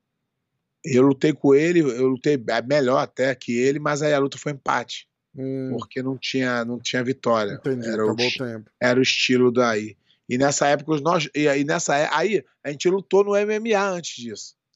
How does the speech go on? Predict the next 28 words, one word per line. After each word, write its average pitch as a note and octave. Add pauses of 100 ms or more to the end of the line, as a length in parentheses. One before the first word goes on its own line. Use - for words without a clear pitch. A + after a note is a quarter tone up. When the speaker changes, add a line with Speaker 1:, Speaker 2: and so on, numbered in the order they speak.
(140)
Speaker 2:
Caralho, A3
sério? F#3+ (300)
Speaker 1:
Lutamos E3
no F3
U F3
F F3
C. D#3+
Speaker 2:
Pô, G#3
eu E3+
tava A3
vendo A3+
esse, E3+ (360)
<clears throat> -
o D3
Wikipedia C#3
dele, C#3 (240)
ele F#3+
lutou A#3+
até C4 (220)
três B3
anos C#4+
atrás, G3
você D3
sabe F3+
disso, D3
né? A#2+
Speaker 1:
É. A#2 (240)
Speaker 2:
Caralho. C#3